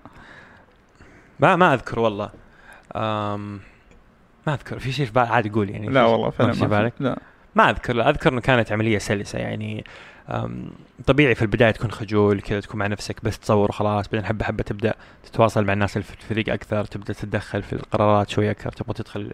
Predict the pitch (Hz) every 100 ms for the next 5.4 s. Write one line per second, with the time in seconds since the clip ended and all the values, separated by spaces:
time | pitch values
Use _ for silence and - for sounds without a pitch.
0 | - 107 107 - 104 - 113 - - 107
1 | 107 107 107 113 107 107 107 107 - -
2 | - - - _ _ 147 160 - 151 131
3 | - 123 107 - 104 104 101 - - -
4 | - - - - - 175 156 170 - _
5 | - 156 151 131